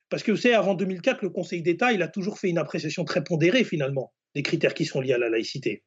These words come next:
Et après deux mille quatre, il y a eu un changement. Parce que là, on a commencé à dire, on va lé-, on, on va utiliser l'appareil législatif pour justement enlever des libertés. Peu importe la manière dont c'est justifié, et cetera,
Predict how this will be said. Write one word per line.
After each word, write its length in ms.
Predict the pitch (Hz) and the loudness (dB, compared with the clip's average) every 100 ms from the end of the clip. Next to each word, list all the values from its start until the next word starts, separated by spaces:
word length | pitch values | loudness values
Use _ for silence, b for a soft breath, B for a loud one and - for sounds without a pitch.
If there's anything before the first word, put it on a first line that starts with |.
| _ | _
Et 320 | 202 202 - - | 4 4 0 0
après 300 | 208 - 311 | 2 4 4
deux 100 | 214 | 6
mille 180 | 196 170 | 4 2
quatre, 280 | 254 254 | 0 2
il 60 | 208 | 2
y 20 | |
a 40 | 175 | 2
eu 40 | |
un 60 | 165 | 0
changement. 440 | 180 143 131 - B B B B - | -2 -4 -6 -14 B B B B -2
Parce 140 | 180 | 2
que 100 | - | 4
là, 140 | 208 | 4
on 100 | 240 | 4
a 80 | 190 | 2
commencé 340 | 185 196 185 196 | 2 -2 0 -2
à 80 | |
dire, 240 | 170 208 208 | 2 0 0
on 120 | 180 | 0
va 340 | 165 180 165 - _ _ - | 2 2 0 -6 _ _ -6
lé-, 320 | 170 175 214 180 | 0 0 0 0
on, 180 | 180 196 | 0 2
on 200 | 202 175 | 2 4
va 140 | 175 | 2
utiliser 440 | 196 170 208 180 214 | 2 0 2 4 4
l'appareil 360 | 175 170 170 | 4 4 4
législatif 640 | 165 160 - 151 151 220 - B B B _ | 4 0 -2 -2 0 -2 -2 B B B _
pour 160 | 214 196 | 2 4
justement 640 | 196 - 214 202 247 - _ - | 4 4 4 6 2 -2 _ 2
enlever 420 | 311 311 339 311 | 6 6 6 4
des 120 | 185 | 0
libertés. 520 | 165 143 110 - - - | -6 -10 -14 -16 -18 -4
Peu 120 | 392 | 0
importe 280 | 370 339 - | 2 2 2
la 80 | 233 | 2
manière 380 | 202 208 247 190 | 4 4 2 0
dont 120 | 185 | -4
c'est 160 | - 185 | -4 -4
justifié, 720 | 160 - 202 - 202 202 190 | -6 -6 -10 -6 -2 2 2
et 80 | 175 | 0
cetera, 560 | 156 139 131 170 180 | -4 0 4 6 4